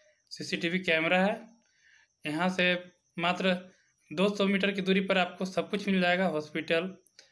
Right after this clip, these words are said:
मार्केट, एटीएम, जो भी ज़रूरत का चीज़ है वो सारा चीज़ अवेलेबल है यहाँ पर। चाहे मेडिसिन हो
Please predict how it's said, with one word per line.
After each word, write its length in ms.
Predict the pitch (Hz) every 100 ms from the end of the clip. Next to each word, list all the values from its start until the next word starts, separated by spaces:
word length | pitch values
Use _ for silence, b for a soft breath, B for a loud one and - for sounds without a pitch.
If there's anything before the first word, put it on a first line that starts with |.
| b 160
मार्केट, 600 | 160 160 165 170 - _ -
एटीएम, 520 | 156 165 165 170 190 - _ _ _ _ _ _ _ -
जो 140 | 196
भी 380 | 214 220 190 - - 160
ज़रूरत 300 | 170 185 185
का 80 |
चीज़ 280 | 185 180 156
है 340 | 170 - - _ _ _ _ _ _ - -
वो 60 |
सारा 240 | 156 170 170
चीज़ 200 | 160 151
अवेलेबल 280 | 143 143 135
है 100 | 139
यहाँ 120 | 135
पर। 320 | 135 131 - _ _ _ _ b b _ _ _ _ 190 - -
चाहे 180 | 160 160
मेडिसिन 520 | 160 165 175 185 180
हो 480 | 170 175 170 175